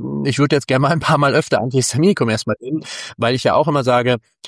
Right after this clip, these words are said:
die Ursachenbehebung dauert leider einfach mehr Zeit.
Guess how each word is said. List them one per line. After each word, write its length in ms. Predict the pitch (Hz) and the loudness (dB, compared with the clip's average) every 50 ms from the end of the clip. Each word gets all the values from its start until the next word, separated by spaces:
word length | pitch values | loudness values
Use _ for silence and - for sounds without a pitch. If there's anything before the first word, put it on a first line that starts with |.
| - _ _ _ _ - | -20 _ _ _ _ -8
die 100 | 110 - | -4 -2
Ursachenbehebung 1500 | - 147 165 151 147 143 147 - - 156 156 156 160 147 - - - - - - _ _ - 208 101 123 143 151 151 131 | 2 2 2 4 2 2 2 2 0 0 0 0 -2 -4 -6 -10 -14 -16 -16 -20 _ _ -4 -2 0 0 2 2 2 2
dauert 260 | - 101 120 135 120 | 2 2 2 2 2
leider 280 | 117 104 117 123 120 | 0 0 0 0 0
einfach 240 | 101 110 104 - 110 | 0 -2 -4 -6 -4
mehr 140 | 113 107 98 | -4 -4 -4
Zeit. 320 | - - 95 95 95 - | -4 -6 -10 -10 -10 -12